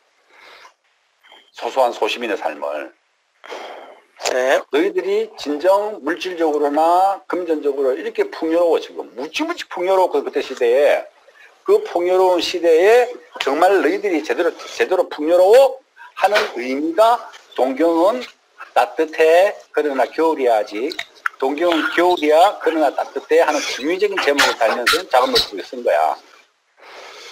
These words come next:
Speaker 1: 무슨 말인지 알겠죠?
Speaker 2: 네.
Speaker 1: 그러니까 내가 하는 이야기, 내가 하고자 하는 말이 무엇인지, 내가 사진으로 하고 싶어 하는 게 무엇인지 하는 것을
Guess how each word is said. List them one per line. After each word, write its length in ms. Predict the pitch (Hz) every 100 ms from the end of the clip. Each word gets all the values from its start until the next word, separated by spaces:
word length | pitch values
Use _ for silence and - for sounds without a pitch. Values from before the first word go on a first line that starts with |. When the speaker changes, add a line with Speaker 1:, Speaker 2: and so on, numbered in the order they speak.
| - - - _ _ _ _ _ - -
Speaker 1:
무슨 160 | 135
말인지 140 | 285 92
알겠죠? 320 | 92 - - - - _ _ _ _ - -
Speaker 2:
네. 60 | 139
Speaker 1:
그러니까 440 | 127 123 143 185 - - - -
내가 240 | 160 196
하는 400 | 269 247 254 233
이야기, 640 | 135 147 165 156 165 175 -
내가 220 | 123 147
하고자 420 | 185 247 254 202 175
하는 340 | 170 160 143
말이 280 | 120 131 156
무엇인지, 800 | 127 101 123 151 175 156 - -
내가 200 | 117 170
사진으로 540 | - - 220 214 185 156
하고 260 | 147 165
싶어 260 | 180 - -
하는 180 | 175 170
게 80 |
무엇인지 540 | 131 98 123 - 175 156
하는 240 | 135 135
것을 260 | 127 - -